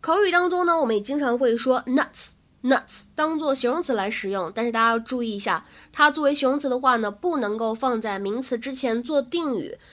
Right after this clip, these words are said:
一般来说呢，只会放在be动词之后做表语，细心一些。比如说，My friends think I'm nuts for saying yes.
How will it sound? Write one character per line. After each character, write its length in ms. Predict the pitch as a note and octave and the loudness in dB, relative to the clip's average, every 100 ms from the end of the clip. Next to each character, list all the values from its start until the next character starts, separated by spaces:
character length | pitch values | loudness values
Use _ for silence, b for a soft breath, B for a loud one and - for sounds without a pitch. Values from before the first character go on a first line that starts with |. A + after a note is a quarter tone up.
| B B | B B
一 160 | C#4 C4+ | -6 0
般 240 | D4 D#4 | 2 2
来 240 | C#4 B3+ | 2 2
说 220 | C#4+ D4+ D4 | 0 -2 0
呢， 180 | C4+ | 0
只 180 | C4 - | -2 -6
会 220 | G3 A#3+ | -4 -4
放 260 | A#3+ C#4 C4+ | -2 0 0
在 160 | C#4 C4 | 0 -2
be 220 | C4 G#4 | 0 2
动 180 | E4 B3 | 2 0
词 180 | A#3+ | -2
之 140 | A#3 E4 | -4 -4
后 380 | D#4+ E4 - - | 0 0 0 -6
做 420 | - B3+ A#3 E3+ - | -8 0 0 0 -6
表 340 | F#3 F3 F#3 | -6 -4 -2
语， 340 | C#4+ B3 D#2+ - B B B | 0 0 -4 -8 B B B
细 160 | - B3+ | -8 -4
心 260 | B3+ C#4 B3 | -2 0 0
一 40 | |
些。 280 | A#3+ A#3+ A#3 B B | 0 -2 -4 B B
比 80 | B3 | -2
如 100 | C#4 | -2
说， 280 | D4+ D#4+ D4+ | 2 2 2
My 260 | B3 B3+ C4 | 2 2 2
friends 360 | - E4 D#4+ | 2 2 2
think 400 | A#3+ - B3 B3+ - | -2 0 0 0 -2
I'm 220 | G#3 G#3 | -2 0
nuts 320 | B3 - - | 0 -2 -4
for 240 | - A3 | -4 -2
saying 400 | G#3 - C#4 A#3+ F3+ | -2 2 2 2 -2
yes. 380 | D#3 - - | -4 -6 -10